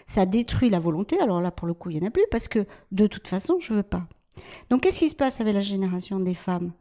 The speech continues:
Trente-cinq, cinquante-cinq ans. Elles veulent pas arrêter de fumer. Toutes les statistiques le montrent. Les hommes arrêtent,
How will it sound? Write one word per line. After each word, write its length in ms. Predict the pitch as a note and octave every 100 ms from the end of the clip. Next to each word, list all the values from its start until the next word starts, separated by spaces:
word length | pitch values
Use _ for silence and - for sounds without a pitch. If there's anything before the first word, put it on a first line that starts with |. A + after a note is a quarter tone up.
| _ - - _ -
Trente-cinq, 680 | - A#3+ - D#4+ F#4+ F#4+ - _ _
cinquante-cinq 680 | - B3 A#3+ A3 - G3 F#3+
ans. 120 | F#3+ _ _
Elles 120 | G#3+
veulent 180 | A3+ B3+
pas 120 | E4
arrêter 200 | D#4+ D#4 -
de 40 | -
fumer. 320 | D4+ D#4 E4 - _ -
Toutes 180 | C#4+ C4+
les 80 | B3+
statistiques 580 | B3+ B3+ B3+ - D4+
le 80 | D4+
montrent. 240 | D#4+ D#4 - - -
Les 260 | F3+ F#3 G#3+
hommes 180 | G#3
arrêtent, 580 | F3+ F#3 C4+ A#4+ - -